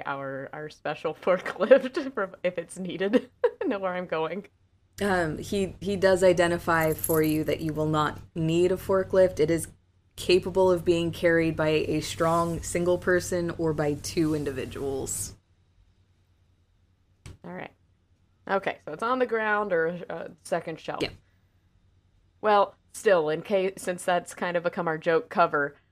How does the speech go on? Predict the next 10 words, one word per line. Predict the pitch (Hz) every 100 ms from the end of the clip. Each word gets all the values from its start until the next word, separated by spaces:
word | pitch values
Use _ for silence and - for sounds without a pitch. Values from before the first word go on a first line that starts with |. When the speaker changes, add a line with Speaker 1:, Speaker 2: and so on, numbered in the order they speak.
| _
Speaker 1:
I | 175
wouldn't | 175 170 160
mind | 156 151 147 -
Speaker 2:
Finding | - - 151 175 170
a |
forklift. | 170 180 160 220 180
Speaker 1:
sneaking | 190
out | 180 170
far | - 185 185 190
enough | 185 180 175 175 254